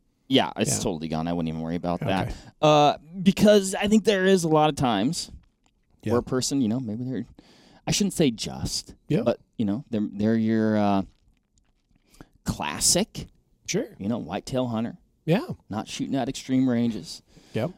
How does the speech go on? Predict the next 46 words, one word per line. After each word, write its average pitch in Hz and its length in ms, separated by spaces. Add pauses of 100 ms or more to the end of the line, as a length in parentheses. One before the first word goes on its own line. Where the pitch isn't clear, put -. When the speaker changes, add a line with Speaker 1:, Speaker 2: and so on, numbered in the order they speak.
(100)
Speaker 1:
Uh, 113 1000
trying 110 260
to 113 60
knock 117 320
down 120 380
a, 110 600 (920)
what 123 140
I 113 80
would 117 140
consider, 117 300
like, 107 140
a 110 40
medium-sized 107 1000
big 107 180
game 95 260
animal. 78 360
Speaker 2:
Sure. 147 260 (1000)
Speaker 1:
Uh, 151 720 (200)
and, 143 640
and 135 80
I 123 60
guess 127 180
I 127 40
say 123 220
medium 110 340
because 101 400
there's 104 200 (180)
pretty 143 180
small 127 340
ones 185 200
and 131 100
there's 127 100
pretty 139 200
big 113 180
ones. - 260
Speaker 2:
Yeah. 160 180 (180)
Speaker 1:
You 180 200
Speaker 2:
Uh, 170 140
Speaker 1:
know? 196 100
Speaker 2:
can 185 160
I, 202 60 (140)
can 165 100
I 156 100
ask 151 260
a, 131 260
uh, 110 480